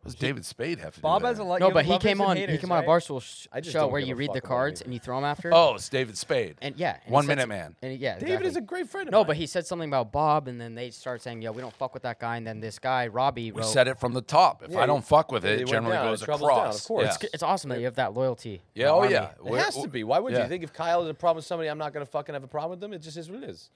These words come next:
Speaker 1: Yeah, yeah. That would be, I would take if somebody knew I legit had a problem with it, maybe this cools it, but if someone knew that, like, it goes across. Now, they will ask. Like, we've had other people that it's like, "Yeah, I don't
Speaker 4: Portnoy's like,
Speaker 1: mind."
Speaker 4: "Write that article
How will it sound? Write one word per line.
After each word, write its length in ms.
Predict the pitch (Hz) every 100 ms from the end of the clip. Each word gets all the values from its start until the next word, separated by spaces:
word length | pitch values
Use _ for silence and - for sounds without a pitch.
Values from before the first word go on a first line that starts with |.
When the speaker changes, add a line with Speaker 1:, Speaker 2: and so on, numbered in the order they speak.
| _
Speaker 1:
Yeah, 140 | 160 180
yeah. 220 | 180 156
That 220 | 120 143
would 140 | 147
be, 100 | 131 139 _ _ _
I 140 | 131 180
would 140 | 185
take 340 | 175 165 - _ _
if 120 | 139 127
somebody 320 | 170 190 185
knew 180 | 151 147
I 100 | 120
legit 360 | 113 104 110 110
had 140 | 104
a 40 |
problem 280 | 92 104 104
with 180 | 135 143
it, 40 | 104
maybe 320 | 101 101 104
this 140 | 90
cools 260 | - 107 117
it, 80 | 151
but 140 | 117
if 100 | 110
someone 320 | - 160 123
knew 200 | 104 110
that, 300 | 113 135 143 - _ _ - - _ _
like, 240 | 117 113
it 100 | -
goes 260 | 113 123 110
across. 520 | 101 - 127 85 -
Now, 160 | 156 160
they 160 | 156
will 200 | 180 135 127
ask. 440 | 120 156 107 -
Like, 80 | 101
we've 160 | 104 107
had 220 | 107 127
other 260 | 110 107
people 360 | 92 110 120 85
that 280 | 87 90 - _ - _
it's 80 |
like, 180 | 95 92
"Yeah, 400 | 120 127 127 120 107 - -
I 100 | 113
don't 120 | 139
Speaker 4:
Portnoy's 140 | 123 120
like, 120 | 107
Speaker 1:
mind." 80 | 90
Speaker 4:
"Write 180 | 117 110
that 120 | 117
article 380 | 113 110 107 101